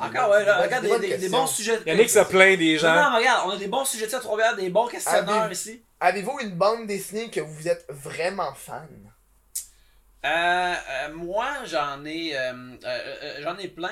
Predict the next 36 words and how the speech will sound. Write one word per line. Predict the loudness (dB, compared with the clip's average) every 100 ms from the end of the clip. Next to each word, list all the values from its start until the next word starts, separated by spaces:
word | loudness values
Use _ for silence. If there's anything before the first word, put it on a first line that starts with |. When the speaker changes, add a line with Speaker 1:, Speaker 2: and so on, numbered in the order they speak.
| -6
Speaker 1:
Une |
affaire, | -6 -2
par | -2
exemple, | -2 -4 -6 -8
que | -6
je, | -6 -6 -8 -10 -10
je, | -12 -14 _ _ _ _ _ _ _ -10
une | -8
affaire | -6
que | -8
j'essaie | -8 -6 -6
de |
dire | -4 -4 -6
aussi | -8 -4
à | -4 -4
du | -6
monde | -6 -6 -8
qu'ils, | -8 -8 -12 -18 -20 _ _ _
ils | -18 -8
veulent | -4 -2 -4
rentrer, | -6 -8 -10 -6 -4 -4 -4
euh, | -4 -6
à, | -4 -4 -4 -6
à |
se | -10 -10
mettre | -6
à, | -4 -4 -6 -8
à | -8
suivre | -8 -10
des | -10
comic | -12 -12 -16
books, | -14
des |
affaires | -12 -12
comme | -12
ça. | -14